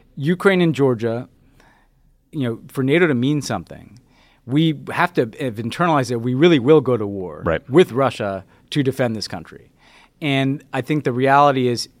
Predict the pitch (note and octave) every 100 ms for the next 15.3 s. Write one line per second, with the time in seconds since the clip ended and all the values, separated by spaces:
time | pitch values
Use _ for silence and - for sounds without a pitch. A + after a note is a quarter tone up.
0 | _ _ - - - D3 D#3+ C3+ C#3 C3+
1 | A#2+ G#2 B2+ D#3 - D3 B2+ A#2+ A#2 C#3
2 | A2 B2+ A2+ A2+ A2+ F#2+ - A#2 _ _
3 | _ _ C3+ A2 - - B2+ - A#2+ G#2+
4 | F#2+ B2+ A#2 F2+ D2 - A#2+ B2+ G3 -
5 | D2 F2 _ - D3+ - C3+ C3+ D3 B2+
6 | C3+ C3 C#3 - C3+ C3+ C3 E3+ D#3+ B2+
7 | B2+ A#2 B2 G3 A#2+ A2+ A#2 A2+ B2 A2
8 | E3 A3+ G2+ E2 - F2+ - D#2+ E2+ D2+
9 | D3+ E3 D3+ - - - D3+ F3+ F3+ -
10 | C3 G#3+ A3+ C3+ - A#2 G#2+ - F3+ G3+
11 | - D2 - E2+ C#3 B2+ C#3 C#3+ C#3+ D#3
12 | C#3 B2 A#2+ A#2 A2+ G#2+ B2+ A2 A#2 A2+
13 | A2+ A2+ A2+ A2 G#2+ - A2+ G#2+ G#2+ G#2
14 | G2+ G2+ B2 A2 F#2+ F#2+ F2+ G#2 G2+ A2+
15 | G2+ A#2